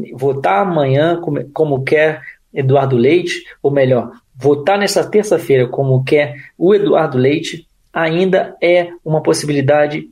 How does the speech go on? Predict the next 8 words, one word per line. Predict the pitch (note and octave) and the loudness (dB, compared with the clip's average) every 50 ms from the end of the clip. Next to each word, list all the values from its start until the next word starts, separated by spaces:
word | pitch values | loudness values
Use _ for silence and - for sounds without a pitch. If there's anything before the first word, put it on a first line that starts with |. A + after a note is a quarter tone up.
| _ | _
remota, | _ C3 D3 D#3+ D3 C3+ B2+ B2 A#2 A2+ - - A#2 - _ _ | _ -2 -2 0 2 2 2 2 2 0 -2 -6 -14 -16 _ _
porque | _ - - - D3 C#3 | _ -16 -2 0 0 0
não | C#3 C#3 | 0 -2
se | C3 - C#3 | -2 -4 -4
sabe | C3 - D#3+ D3+ C#3+ C3+ B2+ | -2 0 0 0 0 0 -2
se | - - | -2 -2
o | C#3+ | -2
aplicativo | C3+ C3+ C3+ B2+ C3 B2+ B2 - - - G3+ G3 G3+ G3+ - | 0 0 -2 -2 -2 -2 -4 -4 -2 0 0 2 2 0 0